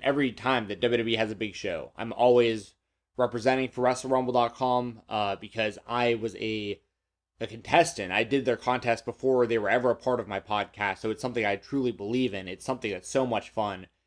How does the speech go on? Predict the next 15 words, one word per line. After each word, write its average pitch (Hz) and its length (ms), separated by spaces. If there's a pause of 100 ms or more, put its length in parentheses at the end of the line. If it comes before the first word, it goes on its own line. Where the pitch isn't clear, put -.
(160)
You 131 80
can 123 220
literally 143 360
win 113 220
money 131 560 (540)
from 120 180
just 120 380
sitting 135 420
on 127 160
your 113 100
couch 110 440
watching 113 320
professional 104 440
wrestling. 98 500 (760)
And 107 360